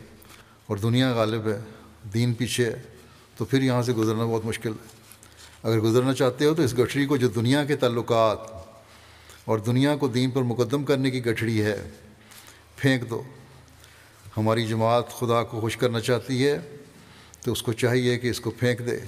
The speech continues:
तुम यकीनन याद रखो कि अगर तुम में वफादारी और इखलास ना हो तो तुम झूठे ठहरोगे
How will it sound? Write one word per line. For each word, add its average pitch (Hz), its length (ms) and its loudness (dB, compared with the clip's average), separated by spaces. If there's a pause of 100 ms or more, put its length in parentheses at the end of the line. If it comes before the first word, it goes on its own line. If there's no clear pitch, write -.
(800)
तुम 113 180 0
यकीनन 135 400 2
याद 113 280 2
रखो 110 340 -2 (960)
कि 120 100 -2
अगर 131 280 2
तुम 131 200 0
में 113 320 0 (280)
वफादारी 113 680 0 (1300)
और 123 200 4
इखलास 123 440 2
ना 127 100 0
हो 110 160 0 (1200)
तो 120 80 -2
तुम 117 180 0
झूठे 107 280 0
ठहरोगे 98 460 -2